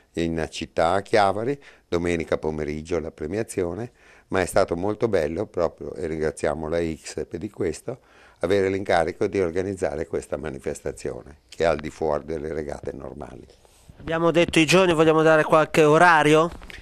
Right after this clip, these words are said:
Speaker 1: Venerdì, allora, venerdì sera alle sette e mezza, otto c'è il cocktail di benvenuto per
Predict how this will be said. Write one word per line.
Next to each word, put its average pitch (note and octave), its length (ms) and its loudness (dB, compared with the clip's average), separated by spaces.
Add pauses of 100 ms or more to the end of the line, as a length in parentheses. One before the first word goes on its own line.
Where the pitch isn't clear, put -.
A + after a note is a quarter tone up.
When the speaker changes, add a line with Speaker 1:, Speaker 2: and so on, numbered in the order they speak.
(280)
Speaker 1:
Venerdì, A2 840 2
allora, F2 340 0
venerdì G2 440 0
sera A2+ 460 2
alle G2 100 4
sette - 300 -4
e - 20 0
mezza, F#2 340 0
otto G2+ 220 0
c'è - 160 -2
il E2 80 0
cocktail F2 400 -2
di D#2 100 -6
benvenuto E2+ 680 -4
per E2 420 -4